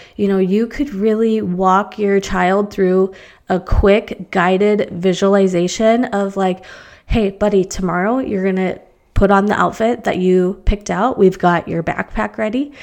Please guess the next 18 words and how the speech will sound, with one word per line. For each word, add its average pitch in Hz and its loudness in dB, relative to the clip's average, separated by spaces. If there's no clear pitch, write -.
You're 196 0
gonna 185 0
wake 175 -2
up 254 0
and 190 -2
you're 185 -4
gonna 185 -2
eat 226 -8
breakfast. 202 -6
Then 180 -4
the 175 -4
bus 175 -6
is 185 -10
gonna 175 -6
get 208 -6
you. 226 -6
And 185 -4
then 185 -4